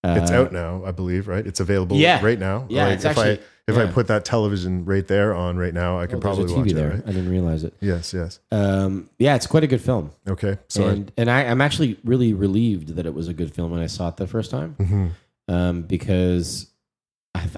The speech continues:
Speaker 2: I kinda thought that the D C universe was getting a bit of a bad rap.
Speaker 1: Yeah, definitely.
Speaker 2: Yeah, because it didn't, made no sense to me. I thought Batman v Superman was a fine movie. It wasn't a great movie, but it was, like, I thought it was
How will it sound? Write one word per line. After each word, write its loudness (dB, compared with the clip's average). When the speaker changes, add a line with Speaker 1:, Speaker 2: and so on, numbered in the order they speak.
Speaker 2:
I -6
kinda -2
thought -2
that -2
the -4
D -2
C -4
universe -2
was -8
getting -2
a -2
bit -2
of -2
a -2
bad -6
rap. -12
Speaker 1:
Yeah, 0
definitely. -10
Speaker 2:
Yeah, 2
because 2
it -2
didn't, -2
made 2
no 4
sense -2
to -6
me. -2
I 0
thought 0
Batman 0
v -2
Superman -2
was -2
a -6
fine -4
movie. -2
It 2
wasn't 4
a 2
great 0
movie, 2
but 0
it 4
was, 2
like, 0
I -2
thought 2
it 2
was 0